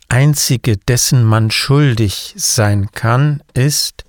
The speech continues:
nachgegeben zu haben in seinem Begehren." Und ich denke, damit will er etwas sagen, was er in diesem gesamten Seminar ausführlich entwickelt. Es ist ein Versuch zu erklären, wie Schuldgefühle zustande kommen.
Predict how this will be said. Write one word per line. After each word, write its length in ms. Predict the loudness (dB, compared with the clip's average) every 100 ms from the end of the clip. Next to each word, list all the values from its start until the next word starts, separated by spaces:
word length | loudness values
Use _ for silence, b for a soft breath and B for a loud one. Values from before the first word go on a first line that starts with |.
| B B B B B
nachgegeben 1120 | 0 2 2 -2 -4 -4 -2 -2 -2 -2 -4 -4
zu 320 | -2 -2 -2
haben 360 | 0 0 0 -2
in 200 | 0 0
seinem 480 | 2 0 2 0 -2
Begehren." 680 | -2 -2 0 0 -2 -4 -8 _ _ _ _ _ _ _ _ B B B B B
Und 160 | -4 -2
ich 220 | -2 -4
denke, 640 | 0 2 2 2 0 0 -2 B B -2
damit 520 | 0 2 0 -2 -2
will 120 | 0
er 120 | 0
etwas 260 | -2 -2 0
sagen, 260 | 0 0
was 160 | -2 -2
er 80 | 0
in 120 | 0
diesem 220 | 0 0
gesamten 400 | 0 -2 -2 -4
Seminar 480 | -2 0 0 0 0
ausführlich 440 | -2 -2 -4 -4
entwickelt. 680 | -4 -4 -4 -4 -2 -4 -6 -20 b b b b _ _ -6
Es 140 | -2
ist 180 | -2 0
ein 140 | 0
Versuch 360 | 2 0 0 -2
zu 160 | -4
erklären, 520 | -4 -2 0 2 2 0
wie 100 | -2
Schuldgefühle 760 | 0 -2 -2 -6 -4 -4 -4
zustande 500 | -4 -6 -2 -2 -4
kommen. 340 | -6 -8 -8